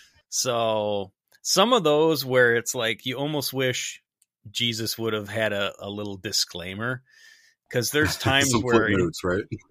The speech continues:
Speaker 1: yeah, there's times
Speaker 2: <laughs>
Speaker 1: where James will have a disclaimer. He'll be like,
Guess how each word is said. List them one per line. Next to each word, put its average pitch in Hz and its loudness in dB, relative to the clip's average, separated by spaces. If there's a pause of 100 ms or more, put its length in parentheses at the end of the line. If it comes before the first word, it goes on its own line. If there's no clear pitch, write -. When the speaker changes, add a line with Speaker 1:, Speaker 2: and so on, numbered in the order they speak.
(120)
Speaker 1:
yeah, 143 4
there's 117 0
times 151 0
Speaker 2:
<laughs> - -2
Speaker 1:
where 117 2
James 120 2
will 107 -4
have 110 0
a 104 -4
disclaimer. 104 -6
He'll 98 -8
be 101 -6
like, 92 -6